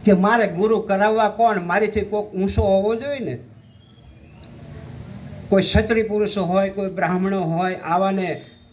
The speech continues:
કોઈ હલકી જ્ઞાતિના જો ગુરુ મળે તો શરમ લાગે. પણ ધન છે રાઠોડ, જયમલ રાઠોડની દીકરી મીરા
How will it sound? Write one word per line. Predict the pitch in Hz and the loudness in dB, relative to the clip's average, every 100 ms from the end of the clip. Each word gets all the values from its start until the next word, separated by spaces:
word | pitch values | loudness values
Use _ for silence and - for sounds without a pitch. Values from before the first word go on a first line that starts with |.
| - - - - - _ - - - - - - - | -20 -20 -20 -20 -20 _ -20 -20 -20 -20 -20 -16 -2
કોઈ | 196 160 | 2 2
હલકી | 127 185 247 294 262 | 4 4 2 -2 -4
જ્ઞાતિના | 285 277 277 277 262 | -2 -2 -4 -6 -4
જો | 262 | -6
ગુરુ | 214 269 269 | -6 -6 -4
મળે | 254 294 262 | -2 -2 -2
તો | 208 208 | 0 -2
શરમ | - 302 269 202 | 0 -2 -2 -4
લાગે. | 156 139 87 - _ _ _ _ _ _ _ - - - - - - | -6 -10 -16 -20 _ _ _ _ _ _ _ -20 -20 -20 -18 -16 0
પણ | 247 214 | 2 4
ધન | 233 320 339 | 2 2 0
છે | 311 | 0
રાઠોડ, | 311 254 254 - 294 277 | 0 2 0 0 0 -2
જયમલ | 202 233 294 294 269 240 | -2 0 0 0 0 0
રાઠોડની | 262 277 294 285 | 0 0 0 -2
દીકરી | 220 254 269 285 | -4 -6 -4 -4
મીરા | 220 208 277 277 185 | 0 2 4 2 0